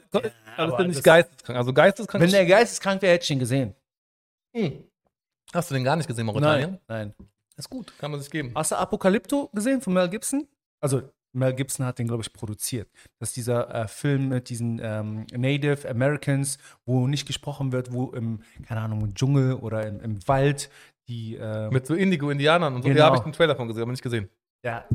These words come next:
Speaker 1: Gut.
Speaker 2: das sind geisteskranke Filme, so.
Speaker 1: Ist der von den letzten fünf Jahren?
Speaker 2: Nein, Bruder, der ist ewig alt, so.
Speaker 1: Way back.
Speaker 2: Ja, aber das will ich, das will ich ja damit sagen.
Speaker 1: Mhm.
Speaker 2: Ich glaube einfach, weil du Marky Mar-, Marky Marks Legacy gerade ansprichst, ich glaube einfach, die aktuelle Zeit erlaubt einfach nicht,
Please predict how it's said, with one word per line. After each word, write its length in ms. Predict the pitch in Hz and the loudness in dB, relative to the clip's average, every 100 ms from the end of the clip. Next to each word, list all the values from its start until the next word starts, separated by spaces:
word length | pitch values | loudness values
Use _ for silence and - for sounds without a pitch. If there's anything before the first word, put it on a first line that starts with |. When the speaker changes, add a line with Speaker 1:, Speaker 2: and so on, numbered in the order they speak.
| - | 2
Speaker 1:
Gut. 120 | 214 | 2
Speaker 2:
das 40 | - | 0
sind 220 | 135 _ | -12 _
geisteskranke 720 | - 139 - - - 123 113 | -14 -10 -10 -10 -10 -12 -12
Filme, 340 | - 117 110 117 | -14 -14 -14 -12
so. 120 | 107 | -8
Speaker 1:
Ist 80 | 156 | 2
der 80 | 175 | 2
von 80 | |
den 80 | 170 | 4
letzten 240 | 165 170 170 | 2 0 -6
fünf 140 | 165 | -2
Jahren? 240 | 170 202 - _ | -2 -2 -8 _
Speaker 2:
Nein, 320 | 117 143 214 | -4 -2 -2
Bruder, 280 | 151 143 120 | 0 0 0
der 120 | 117 | -2
ist 180 | 123 - 185 | -8 -12 -8
ewig 360 | 214 185 - | -4 -4 -4
alt, 220 | 127 110 | -4 -6
so. 260 | - 107 95 - | -8 -12 -12 0
Speaker 1:
Way 140 | 151 | 2
back. 260 | 123 113 - _ - | 2 -2 -8 _ 0
Speaker 2:
Ja, 140 | 156 | 2
aber 120 | 147 | 4
das 160 | 151 151 | 0 2
will 100 | 208 | 0
ich, 300 | 202 - _ _ | 0 -6 _ _
das 120 | 139 117 | -8 -6
will 100 | 175 | -4
ich 100 | 165 | -4
ja 80 | |
damit 200 | 135 127 | -4 -4
sagen. 420 | - 147 117 139 143 | -2 -2 0 -4 -4
Speaker 1:
Mhm. 40 | 143 _ _ _ - | -6 _ _ _ -16
Speaker 2:
Ich 60 | - | 2
glaube 260 | 185 254 | 4 6
einfach, 300 | 202 196 208 | 4 4 2
weil 120 | 151 147 | 4 2
du 60 | |
Marky 340 | 147 180 180 170 | 4 4 4 4
Mar-, 360 | 165 170 - | 6 6 4
Marky 280 | 147 165 165 | 2 2 2
Marks 280 | 156 151 - | 2 2 4
Legacy 360 | 170 175 - 123 | 4 4 0 -2
gerade 260 | 113 113 | -2 -2
ansprichst, 440 | 110 110 - 175 - | -2 -6 -4 -4 -4
ich 140 | - | -6
glaube 200 | 208 214 | -2 -2
einfach, 200 | 165 160 | -2 -4
die 180 | 156 - | -8 -6
aktuelle 400 | 196 - 185 165 | -6 -2 -2 -2
Zeit 240 | 160 180 - - | -4 -6 -6 -4
erlaubt 420 | 143 151 185 - | -2 0 -4 -6
einfach 300 | 135 131 123 | -6 -6 -8
nicht, 200 | 131 - | -10 -10